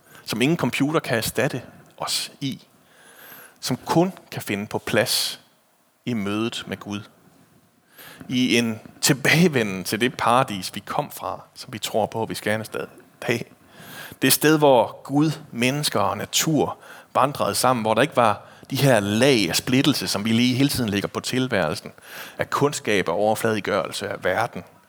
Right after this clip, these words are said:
Hvor ting ikke bare bliver reduceret til deres økonomiske værdi ind i vores personlige forbrug og behov, og så videre, og så videre. Vi skal tilbage, tror vi på, til den Gud, der kender alle hemmeligheder,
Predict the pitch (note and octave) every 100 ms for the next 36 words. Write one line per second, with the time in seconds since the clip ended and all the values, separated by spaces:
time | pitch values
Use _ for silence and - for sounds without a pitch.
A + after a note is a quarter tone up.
0 | _ - - - - - E3 D3 C3 B2+
1 | C3+ A#2+ G#2+ G#2 G#2+ G2 D3 C3+ F#2+ F2
2 | G#2 G2 G2+ G2 - - A#2 C3 G#2+ -
3 | G2 - C#3+ B2+ A2+ F2+ F2+ A2+ - G2+
4 | - B2 G2+ G2 G2+ - F#2 G2+ A#2+ -
5 | F#2 - E2+ G2 A#2 - - - - -
6 | A2 A2 A2 - - - - - G#2+ -
7 | - _ _ _ _ _ _ _ _ -
8 | - - - - - - C#3+ - D3+ -
9 | B2 D#3+ F#3+ F3 - G#2+ F#2+ F#2 G#2+ -
10 | - - C3+ D#3+ - C#3+ D3 D3+ A2 -
11 | - D#3 E3 A2 C3 D3 C3+ C#3 B2+ G#2+
12 | G2+ -